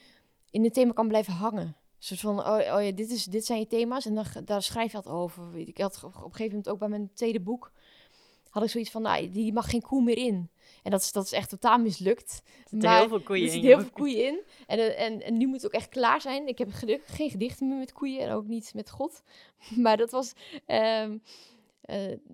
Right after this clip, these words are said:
Speaker 1: en die, maar ik, ik heb er nu wel een soort van, ja, ik, ik, ehm,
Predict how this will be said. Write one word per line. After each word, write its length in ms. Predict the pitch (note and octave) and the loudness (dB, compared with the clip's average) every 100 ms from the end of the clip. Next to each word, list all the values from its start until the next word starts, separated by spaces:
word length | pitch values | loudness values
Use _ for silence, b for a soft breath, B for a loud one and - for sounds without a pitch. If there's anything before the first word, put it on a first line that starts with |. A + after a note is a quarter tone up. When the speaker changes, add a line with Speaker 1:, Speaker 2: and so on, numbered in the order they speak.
| - _ _ _ _ _ _ | -20 _ _ _ _ _ _
Speaker 1:
en 140 | - G#3+ | -8 -4
die, 160 | A3 A#3 | -2 2
maar 180 | B3+ | 2
ik, 100 | B3 | 2
ik 140 | G#3+ A#3 | -2 -2
heb 140 | C4 | 0
er 60 | B3+ | 2
nu 180 | B3+ C#4+ | 2 2
wel 140 | C#4 | 0
een 60 | C4+ | 0
soort 220 | B3+ A3+ | -6 -8
van, 340 | A#3+ A3+ G#3+ - _ _ _ _ b b _ | -6 -6 -8 -12 _ _ _ _ b b _
ja, 180 | A3 G3 | -14 -12
ik, 180 | F3 - | -12 -14
ik, 240 | - - | -20 -20
ehm, 520 | - B2 F3+ F#3+ F#3 | -20 -14 -12 -12 -14